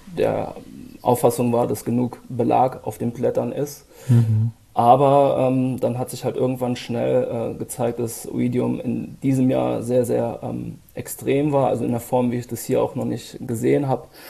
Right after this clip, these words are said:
Speaker 1: Und folglich musste ich dann eben noch mal raus, äh, und da war tatsächlich Mitte Juli, war vielleicht ein, ein Zeitfenster von zehn Tagen, wo ich im Grunde, ähm, eigentlich damit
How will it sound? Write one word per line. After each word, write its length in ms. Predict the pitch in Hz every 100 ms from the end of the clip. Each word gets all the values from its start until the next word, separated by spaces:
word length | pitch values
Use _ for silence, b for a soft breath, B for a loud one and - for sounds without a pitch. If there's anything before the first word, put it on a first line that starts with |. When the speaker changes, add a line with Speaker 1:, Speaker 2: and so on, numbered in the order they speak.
| B B B
Speaker 1:
Und 120 | -
folglich 400 | 131 127 139 127
musste 240 | 139 135
ich 100 | 131
dann 200 | - 127
eben 260 | - 123 127
noch 200 | 127 127
mal 200 | 127 123
raus, 720 | - 113 120 135 151 - -
äh, 200 | - 127
und 180 | 127 123
da 120 | 120
war 140 | 127 131
tatsächlich 600 | 135 135 127 120 - -
Mitte 460 | 120 120 139 143
Juli, 600 | 135 131 143 156 147 139 123
war 160 | 127
vielleicht 380 | 127 117 123 -
ein, 380 | 123 117 - -
ein 40 |
Zeitfenster 540 | - 120 - 131 127 123
von 220 | 123 123
zehn 260 | - 135
Tagen, 400 | 135 131 131 135
wo 140 | 120 131
ich 120 | -
im 140 | 127
Grunde, 540 | 123 131 143 143 139 135 B B B B -
ähm, 680 | 127 120 123 135 - - - - - - -
eigentlich 340 | 127 139 -
damit 480 | 185 123 123 120